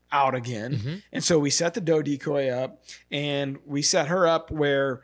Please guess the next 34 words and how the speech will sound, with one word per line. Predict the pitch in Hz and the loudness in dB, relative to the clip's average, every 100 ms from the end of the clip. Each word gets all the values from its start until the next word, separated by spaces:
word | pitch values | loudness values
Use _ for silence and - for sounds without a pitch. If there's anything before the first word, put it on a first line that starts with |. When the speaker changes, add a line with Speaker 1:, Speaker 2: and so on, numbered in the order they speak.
| - | -8
Speaker 1:
she'd | - 202 160 | -4 -2 -2
be | 147 | -2
past | 131 160 139 143 - | 0 0 2 -2 -2
our | 147 131 | -2 -2
downwind | 131 123 127 123 120 | -2 -4 -6 -4 -4
side. | 131 98 98 123 | -2 -4 -4 -2
Y-, | |
Speaker 2:
Okay. | 131 123 | 0 0
Speaker 1:
you | 151 | 0
know | 147 139 | 0 0
what | 131 | 2
Speaker 2:
Yeah, | |
Speaker 1:
I | 107 | 0
mean? | 104 | 0
Speaker 2:
yeah, | 101 | -2
yeah. | |
Speaker 1:
So, | 123 151 131 | -4 -2 -2
like, | 123 - | -4 -6
hopefully | 156 - 143 131 127 | -8 -4 -2 0 0
wherever | 127 151 156 | 2 4 4
they | 143 139 | 4 4
are, | 135 | 2
they'd | 135 127 | 0 -2
come | 156 135 | -4 -4
past | 120 127 139 - | -4 -4 -4 -2
us. | 151 135 127 | -2 -2 -4
We'd | 127 120 | -8 -6
stay | - - 131 | -6 -2 -4
locked | 135 139 - 139 | -4 -8 -6 -6
up | 127 127 | -6 -8
in | 127 | -12
the | |
blind. | 113 113 104 107 117 | -10 -10 -12 -12 -8
Speaker 2:
Mm-hmm. | 117 | -8